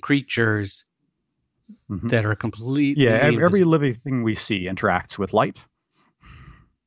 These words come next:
Speaker 1: Right.
Speaker 2: Yeah.
Speaker 1: Or any other forces, too.
Speaker 2: That's right. Al-, although we don't know of any,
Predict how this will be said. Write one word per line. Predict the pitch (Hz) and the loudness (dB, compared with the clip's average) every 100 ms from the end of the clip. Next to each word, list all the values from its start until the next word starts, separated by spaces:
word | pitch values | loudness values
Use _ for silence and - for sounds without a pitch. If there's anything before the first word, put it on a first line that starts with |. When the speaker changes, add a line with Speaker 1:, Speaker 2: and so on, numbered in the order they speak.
| _ _ _ _ _ - - - | _ _ _ _ _ -20 -20 -12
Speaker 1:
Right. | 101 117 175 147 113 - - _ _ | -8 -6 -6 -10 -14 -20 -20 _ _
Speaker 2:
Yeah. | - - - _ _ | -14 -14 -16 _ _
Speaker 1:
Or | - 139 | 4 6
any | 131 127 127 | 6 4 4
other | 131 147 | 4 0
forces, | - - - 107 - 110 - | -2 -12 -8 -8 -8 -14 -8
too. | - - - | -4 -4 -2
Speaker 2:
That's | 104 95 | -2 0
right. | 101 | 0
Al-, | 113 107 | 2 2
although | 110 107 | 2 2
we | 110 | 0
don't | 110 107 | 0 -2
know | 101 92 | -4 -6
of | 92 | -4
any, | 92 90 90 | -4 -6 -10